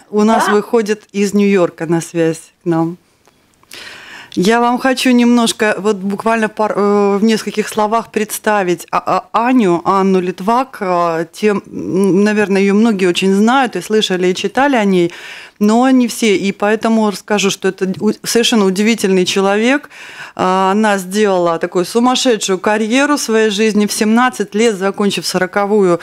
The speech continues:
Speaker 1: среднюю рижскую школу, она уехала в Америку, там получила образование юридическое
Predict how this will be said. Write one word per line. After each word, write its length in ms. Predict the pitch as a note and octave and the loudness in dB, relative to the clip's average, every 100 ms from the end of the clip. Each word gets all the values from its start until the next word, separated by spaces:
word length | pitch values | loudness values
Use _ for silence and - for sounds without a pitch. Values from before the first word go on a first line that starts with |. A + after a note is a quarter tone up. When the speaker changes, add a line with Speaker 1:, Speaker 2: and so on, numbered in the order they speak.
| - - | -6 -14
Speaker 1:
среднюю 540 | - F3+ G3+ F3 F#3 | -4 -2 0 2 2
рижскую 420 | F3+ F#3+ - - F#3+ | 2 0 -2 -2 -2
школу, 380 | - A#3 A3 | 0 0 2
она 180 | F#3 F#3+ | 2 2
уехала 720 | F3+ F#3 G3 F3 E3 E3 D#3+ - | 0 2 0 -2 -2 -2 -2 -6
в 160 | E3+ F3 | -4 0
Америку, 580 | F3+ A#3 C4 B3+ A3+ | 2 2 2 0 -2
там 300 | A3 G3 F3 | -2 0 0
получила 560 | E3 E3+ F3+ - F3 D#3+ | 0 -2 -2 -2 0 0
образование 880 | D#3+ D#3+ D#3 E3+ G3+ C4 C4 A#3+ A#3 | -2 -4 -2 0 0 2 2 2 0
юридическое 920 | A3 G#3 G#3 F#3+ G3 - F#3+ - F3+ | 0 0 0 0 -2 -2 -4 -2 -2